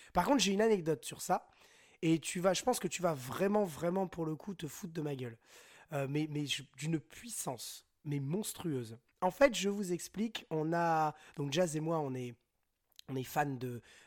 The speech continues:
de, de D V D, on fait tous les, tous les caches, tous les D V D, tous les trucs.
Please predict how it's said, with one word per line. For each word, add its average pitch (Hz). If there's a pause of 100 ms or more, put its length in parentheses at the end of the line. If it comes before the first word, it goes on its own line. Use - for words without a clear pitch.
de, 117
de 120
D 127
V 123
D, 160
on 131
fait -
tous -
les, 113
tous -
les 85 (140)
caches, 131
tous 143
les 120
D 120
V 117
D, 131
tous -
les 113
trucs. 220